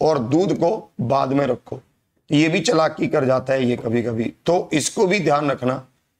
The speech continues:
कि पूछा क्या गया है, इस तरह से question को ध्यान से पढ़ना। इन्होंने कहा है कि पानी को पहले रखो, जबकि हमने दूध को पहले रख रखा है, समझ गए? तो इसलिए इस छोटे से point का जरूर ध्यान रखना,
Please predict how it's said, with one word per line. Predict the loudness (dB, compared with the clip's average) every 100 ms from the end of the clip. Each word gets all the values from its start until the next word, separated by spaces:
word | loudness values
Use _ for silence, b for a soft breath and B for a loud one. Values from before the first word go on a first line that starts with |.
| _
कि | -2 0
पूछा | 0 0 0 0
क्या | 0 0 0
गया | 2 0
है, | -2 -8 -18 _ _ _
इस | 0 0 0
तरह | 0 0
से | -2
question | -2 0 2 0 0
को | 0
ध्यान | 0 0 0 -2
से | -2
पढ़ना। | -2 -2 -6 -12 _ _ _
इन्होंने | 0 2 2 2
कहा | 2 2 2
है | 0 -4 -8 _ _ -2
कि | -2
पानी | 0 0 2 2 2
को | -2 -2
पहले | -2 0 0
रखो, | 0 -2 -2 -2 -4 _ _ -4
जबकि | -2 0 0 2
हमने | 2 2 2
दूध | 4 2 2
को | 0
पहले | 0 0 0
रख | 0 0
रखा | -2 -2 -16
है, | -20 _ _
समझ | -4 -2 0
गए? | -2 -6 _ _ _ _ -2
तो | 0 0
इसलिए | -2 0 2 2 0 0
इस | 0 2 0 -2
छोटे | 0 2 2 0 0
से | 0
point | -2 -2 0 -2
का | 0 0
जरूर | 2 2 0
ध्यान | 0 0
रखना, | -2 -4 -6